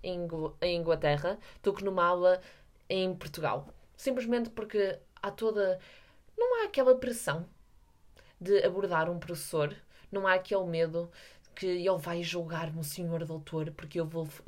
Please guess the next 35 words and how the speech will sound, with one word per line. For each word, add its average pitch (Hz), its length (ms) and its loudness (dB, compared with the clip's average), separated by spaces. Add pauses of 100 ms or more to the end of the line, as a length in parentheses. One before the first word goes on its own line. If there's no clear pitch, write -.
(120)
questionar 175 600 -2
esta 165 380 -4 (100)
pergunta. 170 680 -2 (300)
Não, 370 280 -2 (200)
há, 220 340 0
eles 220 380 0
deixam-nos 202 360 0
todos 185 200 -4
muito 180 220 -6
desconfortáveis, 160 880 -4 (180)
muito 233 260 0
confortáveis, 180 760 -4 (320)
e - 40 -4
então 202 220 0
eu 185 140 2
adoro. 160 500 2 (240)
E 175 280 -2
quem 240 280 0
tiver 196 280 2
a 185 40 6
pensar 180 260 0
estudar 170 300 0
em 160 60 0
Inglaterra, 156 560 -2
eu 175 340 -2
tenho 180 200 -2
a - 20 -4
certeza 160 400 -4
que 147 80 -12
vocês 147 260 -8
vão 160 120 -14
sentir 156 440 -8
este 151 220 -8
impacto. - 640 -12 (1300)
Bem, - 160 -4